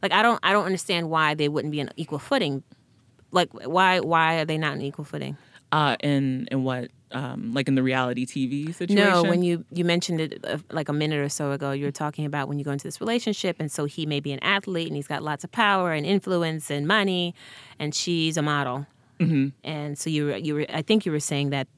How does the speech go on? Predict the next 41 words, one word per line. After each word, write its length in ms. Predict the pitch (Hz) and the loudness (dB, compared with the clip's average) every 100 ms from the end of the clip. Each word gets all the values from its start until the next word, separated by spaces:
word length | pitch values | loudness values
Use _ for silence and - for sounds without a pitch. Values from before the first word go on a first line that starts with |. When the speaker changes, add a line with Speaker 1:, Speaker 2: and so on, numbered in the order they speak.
| _ - | _ 0
Speaker 1:
those 340 | 156 147 - | 2 2 -2
two 300 | - 160 143 | -4 -4 -2
are 100 | 143 | -4
not 160 | 147 139 | -4 -6
in 100 | 135 | -6
the 60 | |
same 440 | 131 139 139 135 131 _ _ _ | -8 -8 -6 -6 -8 _ _ _
playing 500 | - 147 139 131 135 | -10 -6 -6 -6 -10
field. 460 | - - 131 123 - - - - | -12 -12 -12 -12 -14 -20 -20 -4
Speaker 2:
Um, 360 | 302 311 311 302 _ - - | -2 0 -4 -6 _ -20 -8
I 80 | - | -2
guess 460 | 254 294 311 - - _ - | 0 0 -2 -6 -14 _ 2
not, 260 | 208 214 214 | 4 4 4
not 200 | 233 240 | 4 4
in 60 | 208 | 4
all 140 | 147 | 2
cases, 420 | 143 135 - 135 | 0 -4 -4 -6
right? 160 | 143 135 | -4 -4
There's 200 | 135 135 | -2 -4
exceptions 420 | 139 135 139 135 | -4 -4 -2 -4
to 60 | 131 | -4
every 180 | 131 127 | -6 -6
rule, 440 | 127 127 131 156 - - - | -6 -8 -8 -10 -16 -20 -6
but 320 | 160 131 - | 0 2 2
the 100 | 143 | -2
general 480 | 131 139 139 139 135 | -2 0 2 2 0
story, 520 | - 135 127 131 127 | -2 -2 0 0 0
as 180 | 120 123 | -2 -2
I 100 | 127 | -4
see 200 | 131 131 | -2 -4
played 340 | 123 - 123 | -4 -6 -4
out, 280 | 123 123 120 - | -4 -4 -4 -4
are 200 | 127 123 | -4 -2
these 220 | 123 123 | -4 -2
women 380 | 127 123 123 131 | -2 0 -2 -2
who 280 | 139 127 - | -2 -2 -2
are 140 | 123 | -6
just 320 | 123 127 - | -6 -8 -6
so 480 | - 127 123 123 123 _ _ _ | -4 -2 -2 -4 -6 _ _ _
wanting 400 | 135 131 123 123 | -2 2 2 2
to, 640 | 120 - 123 120 120 123 | 0 -2 -2 -2 -2 -4